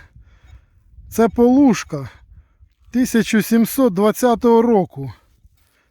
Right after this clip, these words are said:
Вісімнадцяте сторіччя. Здається, період Петра Першого. Оце так. А сигнал слабкий був, не розумію чому. Або із-за глибини,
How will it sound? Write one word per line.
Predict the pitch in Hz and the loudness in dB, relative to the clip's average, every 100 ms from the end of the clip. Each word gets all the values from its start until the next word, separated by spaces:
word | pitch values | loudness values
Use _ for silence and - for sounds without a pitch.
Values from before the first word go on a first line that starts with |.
| _ | _
Вісімнадцяте | 160 202 - 240 262 254 - 247 254 208 | -4 -2 0 0 0 -2 -4 -6 -4 -4
сторіччя. | - 247 233 165 - 143 120 - _ _ _ _ _ _ _ _ _ _ _ _ _ _ _ _ - | -4 -2 0 -2 -8 -12 -12 -18 _ _ _ _ _ _ _ _ _ _ _ _ _ _ _ _ -14
Здається, | 135 147 202 262 208 233 | -6 -2 0 0 -2 -4
період | 214 240 254 208 | -2 -2 0 0
Петра | - 208 233 226 | -2 -4 -2 -2
Першого. | - 220 170 - 151 143 127 - _ _ _ _ _ _ _ _ _ - _ - - - _ _ - | 0 -2 -2 -4 -10 -10 -12 -16 _ _ _ _ _ _ _ _ _ -20 _ -20 -20 -20 _ _ -6
Оце | 185 190 - 277 | -4 -2 0 0
так. | - 226 196 170 - - _ - - - _ _ _ _ | 0 2 2 0 -8 -20 _ -20 -20 -20 _ _ _ _
А | 185 | -6
сигнал | 180 254 247 285 214 | -2 0 2 2 -2
слабкий | 226 240 - 277 196 | -2 -6 -2 -2 -2
був, | 190 190 | -2 -2
не | 233 | -2
розумію | 254 240 269 254 208 | -2 -2 0 0 0
чому. | 262 247 185 - - - _ | -2 -2 -2 -6 -18 -20 _
Або | 175 185 254 | -8 -2 0
із-за | 226 240 | 0 0
глибини, | 214 240 208 254 277 262 | 0 0 0 0 0 0